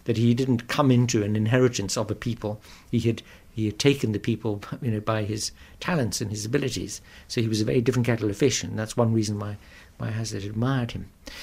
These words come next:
So Hazlitt lived in a very, very difficult, uh, um, period of time. Much easier, as some of his friends of his early life had done, just to go with the flow, to accept it, not to fight against it,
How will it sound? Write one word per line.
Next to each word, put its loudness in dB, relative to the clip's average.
So 0
Hazlitt 2
lived 4
in 6
a 2
very, 2
very 4
difficult, 0
uh, -8
um, -4
period 4
of -6
time. -2
Much 2
easier, 0
as 0
some 2
of 0
his -4
friends -2
of -6
his -4
early 2
life -4
had -6
done, -4
just -4
to -4
go 6
with 2
the -2
flow, -4
to -6
accept -2
it, -8
not -10
to -16
fight -6
against -6
it, -10